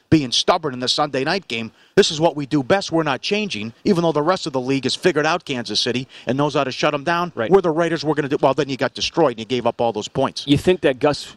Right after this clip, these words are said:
Speaker 2: would have learned what happened the first time around.
Speaker 1: Silly.
Speaker 2: Ab-, but by the way, Abram stinks in coverage. Everybody knows this. You know, and Reed and Bieniemy, they can, they can figure this out. Like, if that guy's gonna be covering people deep,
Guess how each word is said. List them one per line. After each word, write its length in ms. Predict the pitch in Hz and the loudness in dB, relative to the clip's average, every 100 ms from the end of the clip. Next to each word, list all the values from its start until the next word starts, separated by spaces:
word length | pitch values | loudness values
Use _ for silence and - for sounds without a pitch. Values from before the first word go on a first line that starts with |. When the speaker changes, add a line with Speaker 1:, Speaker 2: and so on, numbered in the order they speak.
| - | 0
Speaker 2:
would 220 | 135 127 | 2 4
have 160 | 123 107 | 0 0
learned 420 | 113 143 139 123 | 2 2 2 -2
what 80 | 117 | -2
happened 240 | 123 120 | -4 -4
the 60 | 107 | -2
first 240 | 127 - | -2 -2
time 120 | 120 | -2
around. 420 | 107 104 101 107 - _ _ - | -2 -2 -2 -6 -10 _ _ 0
Speaker 1:
Silly. 320 | 160 208 - | 2 2 -4
Speaker 2:
Ab-, 60 | 135 | -2
but 180 | 185 170 | -2 2
by 140 | 185 | 0
the 60 | 180 | 2
way, 160 | 151 - | 0 2
Abram 300 | 214 214 180 | 2 2 0
stinks 420 | - - 202 - | -2 0 0 0
in 120 | 156 | -2
coverage. 400 | - 185 135 117 | -2 -6 -2 2
Everybody 320 | 170 180 180 | 2 4 2
knows 240 | 143 190 - | 2 -2 -4
this. 340 | - - - _ _ _ _ _ _ _ _ _ _ | -8 -8 -8 _ _ _ _ _ _ _ _ _ _
You 80 | 147 | 4
know, 100 | 165 | 6
and 320 | 160 156 147 143 | 2 2 4 4
Reed 180 | 196 | 4
and 120 | 175 139 | 2 2
Bieniemy, 420 | 147 180 160 143 | 2 2 2 2
they 120 | 165 | 2
can, 200 | 170 135 | 0 0
they 120 | 151 | 2
can 140 | - 151 | 0 -2
figure 240 | 160 143 | 0 0
this 180 | 123 127 | 0 2
out. 80 | 139 | 2
Like, 140 | 135 | 2
if 60 | 127 | 0
that 160 | 165 | -2
guy's 180 | 180 160 | 0 0
gonna 160 | 156 143 | 0 0
be 100 | 135 | 2
covering 480 | 160 143 156 160 | 2 2 0 0
people 320 | 160 165 160 139 | 0 0 0 0
deep, 260 | 147 208 | -2 0